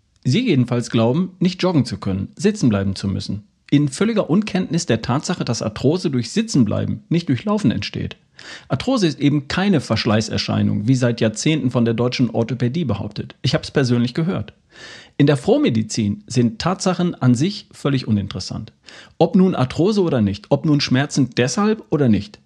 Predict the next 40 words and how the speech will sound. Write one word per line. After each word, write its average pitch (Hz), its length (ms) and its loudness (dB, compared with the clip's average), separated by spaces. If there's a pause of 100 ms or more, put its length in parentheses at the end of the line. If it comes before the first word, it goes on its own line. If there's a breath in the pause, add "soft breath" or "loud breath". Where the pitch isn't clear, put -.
(180)
Die 127 80 0
Frohmedizin 165 720 2
beschäftigt 147 460 -2
sich 127 320 -6
ausschließlich 156 600 0
mit 123 140 4
Lösungen, 110 680 0
mit 135 140 2
der 131 140 0
Heilung. 113 400 -2 (380)
Denn 220 260 2 (640 loud breath)
energy 185 360 2
flows 170 480 0
where 139 240 2
attention 127 540 -2
goes. 107 420 -8 (480 loud breath)
Und 143 200 4
wie 190 80 2
das 190 160 0
in 147 80 4
der 113 80 4
Praxis 226 400 -2
funktioniert, 113 760 0
hatte 156 160 0
ich - 160 -6
Ihnen 165 220 2
an 135 160 2
dieser 185 200 0
Stelle 139 240 -2
bereits 147 280 -4
berichtet. - 500 -4 (180)
Aus 131 220 -2
aktuellem 190 400 0
Anlass 190 380 0
darf 147 160 -2
ich 131 80 -4
den 147 160 -4
Artikel 135 380 -2
erneut 117 380 2
zitieren. 95 440 -8